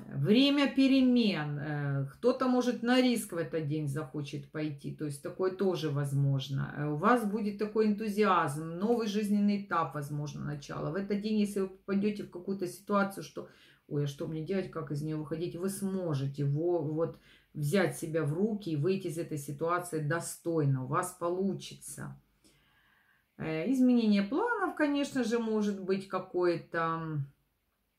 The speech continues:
И карта говорит о том, что позвольте себе лёгкость.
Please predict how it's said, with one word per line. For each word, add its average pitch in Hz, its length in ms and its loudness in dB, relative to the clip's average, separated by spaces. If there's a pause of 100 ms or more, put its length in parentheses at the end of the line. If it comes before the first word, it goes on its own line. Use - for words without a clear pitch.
(1040)
И 339 400 6
карта 277 300 0
говорит 233 240 -2
о 208 60 0
том, 240 180 -2
что 196 220 -6
позвольте 262 640 -2
себе 170 320 -6
лёгкость. 160 920 -6